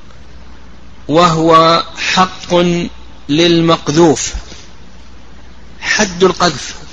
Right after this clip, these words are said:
هل هو حق لله عز وجل أو أنه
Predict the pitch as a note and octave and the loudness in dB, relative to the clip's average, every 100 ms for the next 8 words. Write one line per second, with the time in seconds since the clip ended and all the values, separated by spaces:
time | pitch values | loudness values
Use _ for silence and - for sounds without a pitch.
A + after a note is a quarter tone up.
0 | - - - - - - - - - - | -16 -16 -16 -16 -16 -16 -16 -16 -12 0
1 | A3 A3+ G3 G3 F#3 F#3 - - - - | 2 4 4 4 4 2 -4 -14 -16 -8
2 | - - - - F#3 F3 D#3+ D3+ D#3+ D#3 | -2 0 0 0 2 2 2 2 2 2
3 | C#3+ C3 C#3 B2+ B2+ B2+ A#2+ D3+ F3+ A3 | 0 0 0 -2 0 2 2 2 0 -2
4 | - - - - - - - - F#3+ F#3+ | -12 -16 -16 -16 -16 -16 -10 2 4 4
5 | - G#3+ G3 F#3+ E3+ F3+ F#3+ F#3+ | 4 0 0 0 2 4 4 2